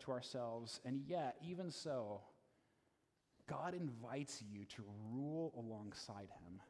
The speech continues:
to create flourishing for his world. Isn't that incredible?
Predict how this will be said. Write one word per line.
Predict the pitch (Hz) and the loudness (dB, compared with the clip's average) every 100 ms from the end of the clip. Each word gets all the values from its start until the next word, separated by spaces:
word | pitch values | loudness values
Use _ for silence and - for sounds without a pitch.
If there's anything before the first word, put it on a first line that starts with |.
| - _ _ _ _ _ _ _ _ _ _ _ _ _ _ _ _ | -20 _ _ _ _ _ _ _ _ _ _ _ _ _ _ _ _
to | - | -10
create | - 139 127 | -2 2 0
flourishing | 127 123 127 120 - 87 90 | 0 -2 -2 -2 -4 -6 -8
for | 92 | -8
his | 90 | -10
world. | 90 67 58 - - - _ _ _ _ _ _ _ _ _ _ - | -8 -8 -8 -12 -20 -20 _ _ _ _ _ _ _ _ _ _ -4
Isn't | 226 | 0
that | 285 | 2
incredible? | 240 - 123 175 247 | 0 -4 -8 -6 -8